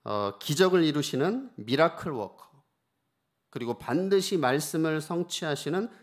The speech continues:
프라미스 키퍼의 하나님을 체험하게 될 줄 믿습니다. 그래서 하나님은 자녀된 우리가 신분 권세를 마음껏 누리면서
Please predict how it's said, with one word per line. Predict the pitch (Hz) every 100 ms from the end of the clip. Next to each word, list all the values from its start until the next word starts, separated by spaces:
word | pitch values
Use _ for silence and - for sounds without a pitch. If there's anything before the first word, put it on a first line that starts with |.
| _
프라미스 | - 214 208 202 180 - -
키퍼의 | - 214 - 156 165 165
하나님을 | - 175 170 160 123 143 135 - _ _ -
체험하게 | - 156 156 135 117 147 185 190
될 | - 98
줄 | - 117 127
믿습니다. | 104 - - 82 - _ _ _ _ _ _ _ _ _ - _ - _ _ _ _ _ _
그래서 | - 165 160 170
하나님은 | 196 196 190 156 165 101 90
자녀된 | - 127 151 170 170 165 151
우리가 | 143 143 147 151 151 156 - - _ _ _
신분 | - - 208 185 185 175
권세를 | 170 135 143 151 143
마음껏 | 143 120 135 208 190 202 151 135
누리면서 | 160 208 151 110 - 104 87